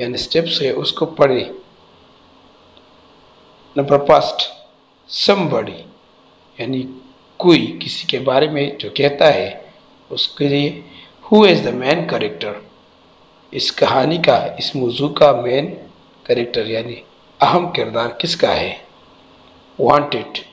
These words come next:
What did the character want?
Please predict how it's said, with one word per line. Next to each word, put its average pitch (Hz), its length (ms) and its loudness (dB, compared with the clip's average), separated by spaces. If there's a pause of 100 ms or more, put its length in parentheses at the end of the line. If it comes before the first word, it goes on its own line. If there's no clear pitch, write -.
(1800)
What 170 200 6 (140)
did 135 120 -4 (220)
the - 60 -8 (100)
character 151 340 -2 (100)
want? 165 320 2